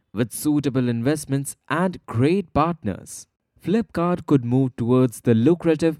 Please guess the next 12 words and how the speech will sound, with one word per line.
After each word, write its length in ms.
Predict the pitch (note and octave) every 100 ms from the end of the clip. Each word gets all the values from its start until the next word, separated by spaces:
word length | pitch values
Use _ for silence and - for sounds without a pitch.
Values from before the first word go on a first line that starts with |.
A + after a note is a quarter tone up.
| -
electronics 760 | B2 A#2 - B2+ D3 C#3+ -
industry. 720 | A2+ G2+ C3+ - - G2 E2+ _ _
Hence, 280 | A#2+ C3+ A#2+
in 160 | B2 A2+
two 180 | C3 B2
thousand 520 | A#2 A#2+ A2+ G#2 -
ten, 380 | B2 G#2 E2+ - _ -
they 200 | G#2 A2+
started 560 | - C3 C3+ B2+ A#2
selling 320 | - B2+ B2 A#2
mobile 420 | A2+ A#2 C#3 B2+
phones. 600 | - F#2+ - - -